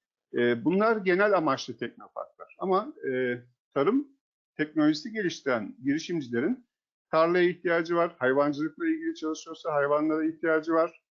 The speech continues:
Multidisipliner bir, e, çalışma olduğu için akademik ziraat mühendisine, gıda mühendisine, bilgisayar mühendisine belki ihtiyacı var.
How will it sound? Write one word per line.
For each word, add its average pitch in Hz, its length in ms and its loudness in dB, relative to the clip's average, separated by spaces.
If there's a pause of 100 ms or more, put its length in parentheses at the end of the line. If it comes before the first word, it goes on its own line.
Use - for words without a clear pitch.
(480)
Multidisipliner 165 960 0
bir, 165 160 -4 (160)
e, 131 180 2
çalışma 147 440 -2
olduğu 151 300 0
için 160 380 -2
akademik 147 640 -2
ziraat 139 400 0
mühendisine, 151 520 -2
gıda 143 320 0
mühendisine, 147 680 0
bilgisayar 135 480 -2
mühendisine 151 500 -4
belki 107 300 -6
ihtiyacı 98 480 -10
var. 202 260 -6